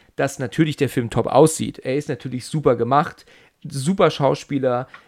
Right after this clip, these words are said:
ähm, ähm, auch die ein oder andere spannende Szene ist da, aber letzten Endes für mich doch wirklich,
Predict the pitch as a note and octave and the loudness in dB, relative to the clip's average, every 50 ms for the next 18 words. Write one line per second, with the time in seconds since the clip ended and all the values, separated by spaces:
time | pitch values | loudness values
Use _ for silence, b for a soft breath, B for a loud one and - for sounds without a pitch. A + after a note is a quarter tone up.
0 | b b - C3+ B2+ B2 B2 A#2+ A#2+ - - - A#2+ A#2 - - C3 A#2+ - - | b b 2 2 2 4 2 0 -4 -6 -6 -6 -6 -4 0 2 2 2 2 2
1 | C#3+ B2 C3 D3 C#3 - A2+ C3+ C3 B2+ B2 - - B2+ B2 A#2+ A2+ - - C3 | 0 2 2 2 2 0 0 0 -2 -2 -2 -2 -2 -2 -2 -2 -2 0 0 0
2 | B2 A#2+ A2 - - A#2 G#2+ G#2+ A#2+ B2 B2+ - - - A#2 A#2+ A2+ G#2+ G#2+ - | 0 0 -2 -6 -6 -4 -2 -2 -2 -2 -4 -6 -6 -4 -2 -2 0 -2 -2 -2
3 | - B2 B2+ B2 - - C#3 B2 A#2+ A#2+ B2+ B2 A#2+ A2 - - - - - - | -4 -6 -6 -6 -8 -12 -10 -8 -6 -4 -2 -2 -2 -2 -4 -8 -14 -16 -12 -8
4 | C3 A#2 A#2 B2 B2+ C3 - - - - - B2 A2 - A#2+ B2+ A#2 A#2+ - G#2 | -8 -6 -4 -4 -4 -4 -6 -10 -12 -8 -4 -4 -4 -4 -4 -6 -6 -6 -8 -12
5 | - - - | -14 -14 -20